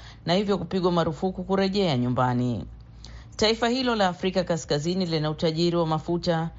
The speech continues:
limegubikwa na vita vya wenyewe kwa wenyewe tangu kuanguka kwa utawala wa Gaddafi, lakini pande hasimu hatimaye zimekubaliana juu ya sitisho tete la mapigano Oktoba mwaka jana.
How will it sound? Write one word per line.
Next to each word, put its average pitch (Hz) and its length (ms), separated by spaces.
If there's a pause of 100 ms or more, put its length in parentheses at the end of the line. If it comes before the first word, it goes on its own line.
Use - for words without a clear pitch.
(260)
limegubikwa 160 680
na 165 100
vita 170 340
vya 170 160
wenyewe 170 340
kwa 165 140
wenyewe 170 600 (300)
tangu 131 280
kuanguka 165 500
kwa 165 120
utawala 160 500
wa 143 60
Gaddafi, 165 720 (320)
lakini 143 320
pande 170 320
hasimu 170 480
hatimaye 170 540
zimekubaliana 165 920 (360)
juu 135 120
ya 160 80
sitisho 175 440
tete 180 300
la 190 140
mapigano 165 600
Oktoba 175 540
mwaka 120 280
jana. 120 580